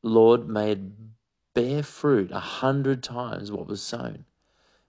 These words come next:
What does that mean? That means, Father God, that this person is going to sow the word. That means that they are gonna tell a hundred people about the kingdom of God.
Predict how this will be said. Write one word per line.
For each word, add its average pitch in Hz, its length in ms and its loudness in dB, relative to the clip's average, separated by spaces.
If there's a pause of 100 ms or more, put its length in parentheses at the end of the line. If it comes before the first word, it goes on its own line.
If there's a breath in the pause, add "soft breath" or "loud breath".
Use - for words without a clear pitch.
What 113 260 2
does 120 140 2
that 123 180 -4
mean? 117 260 -2
That 110 160 -4
means, 113 320 -2
Father 107 320 0
God, 101 280 2
that 98 160 -4
this 117 180 -6
person 127 720 -6
is 110 240 -6
going 113 400 -8
to 104 360 -4
sow 110 640 -2
the 107 140 -4
word. 135 440 -2 (460 soft breath)
That 139 180 -4
means 131 280 -2
that 101 200 -6
they 131 320 0
are 107 80 -6
gonna 104 220 -4
tell 98 400 -8
a 101 80 -12
hundred 131 500 -4
people 147 520 -10 (840)
about 98 320 -2
the 101 80 -4
kingdom 95 420 -8
of 92 120 -8
God. - 400 -8